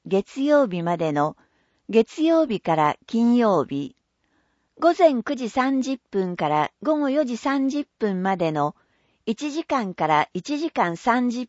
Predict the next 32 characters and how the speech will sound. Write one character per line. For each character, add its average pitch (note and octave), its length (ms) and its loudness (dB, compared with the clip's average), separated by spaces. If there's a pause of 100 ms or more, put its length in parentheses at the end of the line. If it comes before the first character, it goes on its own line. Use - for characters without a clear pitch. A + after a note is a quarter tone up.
分 E3+ 260 -6
ま D3+ 140 -2
で。 C3+ 260 -6 (720)
祝 D#4+ 380 -4
休 E4 260 -2
日 A3+ 340 -4
を E3 120 2
除 D#3+ 340 -2
き D3+ 120 -12
ま D3 160 -6
す。 - 200 -20 (1300)
派 B3 140 0
遣 D#4+ 320 0
場 D4+ 120 4
所 C4 180 -2
は A#3 240 2 (120)
申 C4 220 2
し - 140 -8
込 D#4 120 -4
み D#4 140 -4
団 D#4 260 -2
体 G3+ 280 0
が E3+ 120 -2
準 A3 260 -2
備 F3 160 -4
す D#3+ 200 -8
る D#3 260 0
屋 D4 280 0
内 C#4 260 -2
の D3+ 140 -2
会 E3+ 320 -2
場。 C#3+ 480 0